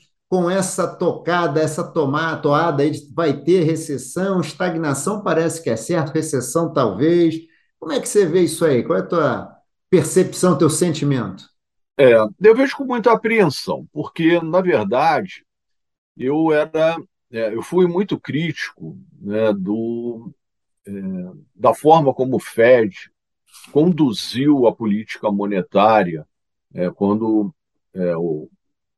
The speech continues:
Speaker 2: a gente começou a enfrentar a pandemia.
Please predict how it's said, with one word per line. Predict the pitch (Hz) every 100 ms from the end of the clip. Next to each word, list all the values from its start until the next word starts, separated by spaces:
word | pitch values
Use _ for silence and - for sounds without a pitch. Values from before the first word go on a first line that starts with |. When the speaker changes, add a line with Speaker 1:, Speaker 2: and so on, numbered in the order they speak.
| _
Speaker 2:
a | -
gente | - 92
começou | - 107 90 - 104
a |
enfrentar | 95 95 87 80 82
a |
pandemia. | - 92 90 92 226 226 -